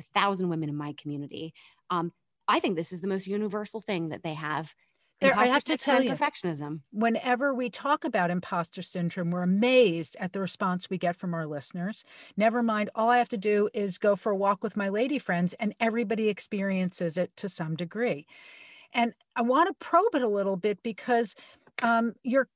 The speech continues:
Speaker 2: connecting it to a way that we hurt ourselves, that we put energy into things that aren't fruitful. We torture ourselves in ways that we,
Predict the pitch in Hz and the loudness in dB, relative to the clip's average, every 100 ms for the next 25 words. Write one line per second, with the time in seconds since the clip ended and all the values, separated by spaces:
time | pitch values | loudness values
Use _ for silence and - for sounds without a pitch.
0 | - - - 262 302 415 - 269 208 185 | -8 -4 0 4 4 0 -2 0 2 0
1 | 185 - 254 240 240 247 247 240 240 226 | -2 -4 0 2 4 4 6 4 4 2
2 | 240 233 190 262 254 220 214 - 202 175 | -2 -2 -4 -2 0 0 -2 -2 -2 -2
3 | 135 - - 196 202 196 220 214 214 - | -2 -10 -8 -2 -2 0 -2 0 -2 0
4 | 247 - 240 247 220 226 190 185 208 - | 0 2 0 -2 -2 -2 -2 -2 -4 -4
5 | 196 185 196 170 160 - - 220 - 254 | -4 -2 -2 0 -2 -4 -4 -4 -2 -2
6 | 262 - - _ 143 - 247 247 - 233 | -2 -4 -16 _ -16 -2 2 2 2 -4
7 | 233 - 226 226 226 - 185 190 196 196 | -2 -2 2 2 0 -2 0 2 0 0
8 | 185 180 180 | -2 -2 -4